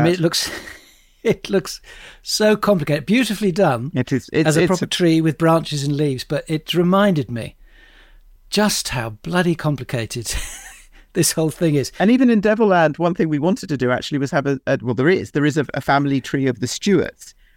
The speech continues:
Speaker 2: with the Palatine branch there too, because,
Speaker 1: Right.
Speaker 2: you know, it, um, Charles's sister Elizabeth. But actually constructing that turned out to be
Speaker 1: Right.
Speaker 2: something we had to do from scratch. I thought it was very straightforward just to do a sort of extended S-, Stuart
Speaker 1: Oh,
Speaker 2: family tree, and it
Speaker 1: right.
Speaker 2: wasn't. <laughs>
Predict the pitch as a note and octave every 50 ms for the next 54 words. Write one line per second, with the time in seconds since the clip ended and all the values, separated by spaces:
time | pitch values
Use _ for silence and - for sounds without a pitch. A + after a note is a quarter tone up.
0 | _ - E3+ G3+ A3+ F3 - G#3 F3 - G#3+ G#3 G3+ G3+ - - A#3 F#3+ F#3 F#3
1 | F3+ F#3 F#3 F3+ F3+ F3+ F3+ - - - F#3+ F3 F3 E3+ - - C4+ A3 C#3 G2
2 | F2 C#3 C3+ - C#3 G2+ - - - - - - - - C#3 C3 B2+ C3 - B2+
3 | C3 C3 B2+ - D3+ C#3 C3 A#2+ C3 - - D3 - - - C#3+ D3 F#3+ G#3 G3+
4 | - - - _ _ _ _ _ _ _ _ _ - G3+ G#3 A3+ A#3+ - - -
5 | A#3 A3 G#3+ F#3 - G#3 F3+ - - - E3 - - - E3+ C3+ A2+ G2 G#2 -
6 | - - D#3+ D3 C#3+ C3+ C#3+ C#3+ C#3 C#3+ C3 B2 D3 - D3 B2+ C3 C#3 C#3+ C#3
7 | D3+ - - C#3+ C#3 D3+ C#3+ - D3 C#3 - - F#3 F3+ F3 - - - C3 C#3+
8 | - D3+ - - B2 A#2+ C#3 C3 B2+ - - D#3 - - - G#3 F#3 C3+ A2+ -
9 | B2 - - - A#2 - C#3+ C#3+ C3+ B2 - D3+ C3 C3+ - - - E3+ F#3 F#3
10 | F3 B2+ - - - - - - B2 - - B2+ A#2+ - - - - _ - C3
11 | C3 C3+ B2+ B2 B2 - - C#3 B2+ B2+ C3 B2+ D3+ E3 - E3 F3 - - F#3+
12 | E3+